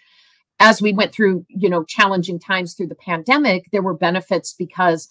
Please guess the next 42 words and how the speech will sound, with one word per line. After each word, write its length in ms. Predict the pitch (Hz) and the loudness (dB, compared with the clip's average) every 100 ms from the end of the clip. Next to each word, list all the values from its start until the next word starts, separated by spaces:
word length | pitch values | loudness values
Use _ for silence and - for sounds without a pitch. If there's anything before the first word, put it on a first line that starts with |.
| _ _ _ - | _ _ _ -6
whereas 480 | 190 190 170 170 | 2 4 6 4
I 80 | 175 | 2
had 240 | 185 185 - | 2 -2 -4
colleagues 500 | - 190 190 175 190 | 0 2 2 -6 -6
in 120 | 170 | -8
independent 600 | 190 165 - 240 247 190 | -8 -12 -8 -4 -2 0
organizations 800 | 180 180 170 165 190 214 170 160 | -2 -2 -6 -6 -8 -8 -10 -8
really 280 | 175 196 180 | -6 -4 -4
thinking 320 | 208 175 185 | -6 -12 -10
about 200 | 160 156 | -6 -6
their 120 | 160 | -4
revenue 360 | 165 185 233 175 | -4 0 0 0
streams, 580 | - - 175 165 160 - _ _ | -4 -6 -6 -4 -8 -12 _ _
I 160 | 196 208 | 2 2
think 220 | - 190 | -2 0
about 200 | 175 160 | 2 2
my 80 | 170 | 0
revenue 320 | 170 170 160 | -2 -4 -10
streams 360 | - 170 156 | -10 -10 -10
in 100 | 175 | -12
a 80 | 156 | -12
different 380 | 139 156 170 - | -12 -12 -12 -10
way. 280 | 151 156 185 | -4 0 0
I 80 | 170 | 0
think 240 | - 175 | -4 -4
about 220 | 170 147 | -2 -2
my 80 | 151 | -4
resources 680 | 151 180 - 170 - 160 160 | -8 -8 -4 -4 -4 -8 -10
in 100 | 151 | -10
a 80 | |
different 400 | 139 165 - - | -10 -10 -10 -12
way. 300 | 147 151 131 - - _ _ - | -2 0 0 -6 -20 _ _ -6
So 460 | - 240 208 190 - | 0 6 6 6 4
in 200 | 226 180 | 2 2
terms 400 | - 269 294 220 | -2 -2 0 -2
of, 160 | 190 - | -4 -6
for 300 | - 220 233 - | -4 0 0 2
us, 300 | 196 240 - - _ _ | 2 2 -6 -16 _ _
absolutely 840 | 220 226 202 - 233 190 185 185 180 | 2 2 -2 -4 -4 -4 -6 -8 -8
the 100 | 170 | -6
best 300 | 165 - - | -8 -8 -16
decision. 540 | - 156 156 196 220 | -14 -12 -6 -4 -4